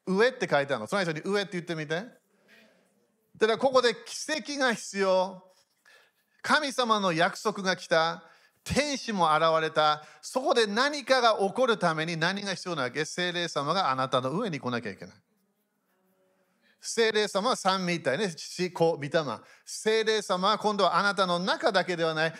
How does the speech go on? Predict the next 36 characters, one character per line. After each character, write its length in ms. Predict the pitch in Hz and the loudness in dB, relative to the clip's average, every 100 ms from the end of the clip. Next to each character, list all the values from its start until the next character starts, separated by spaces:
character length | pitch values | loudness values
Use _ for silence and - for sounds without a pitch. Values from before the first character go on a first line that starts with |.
| - | -2
今 160 | 196 | 0
度 100 | 196 | 4
は 200 | 185 160 | 4 4
あ 40 | 165 | 2
な 120 | 180 | 2
た 140 | 175 165 | 4 2
の 200 | 151 165 | 2 2
上 200 | 220 180 | 0 -2
に 80 | |
来 140 | - 143 | -4 -4
る 80 | 151 | -2
よ 80 | |
っ 60 | 185 | -4
て 100 | 127 | -4
い 20 | |
う 40 | 101 | -8
わ 80 | |
け。 180 | - - _ _ _ _ _ _ _ _ _ _ _ _ _ _ _ _ - | -10 -20 _ _ _ _ _ _ _ _ _ _ _ _ _ _ _ _ -14
聖 360 | - 226 233 | 0 2 4
霊 160 | 233 226 | 2 2
が 120 | 202 | 0
あ 40 | |
な 120 | 214 220 | 0 0
た 140 | 220 | 0
の 160 | 202 202 | 2 2
上 160 | 254 | 2
に 100 | 220 | 0
臨 320 | 185 165 170 | 0 0 0
み、 260 | 170 175 220 | 0 -2 -2
糸 220 | 226 262 | 2 2
高 360 | 254 254 247 226 | 4 2 0 -4
き 160 | - | -6
方 320 | - 233 233 208 | 0 2 4 2
の 180 | 180 | 0
力 480 | 160 - - 262 254 | -2 -2 2 4 4
が、 180 | 143 | 2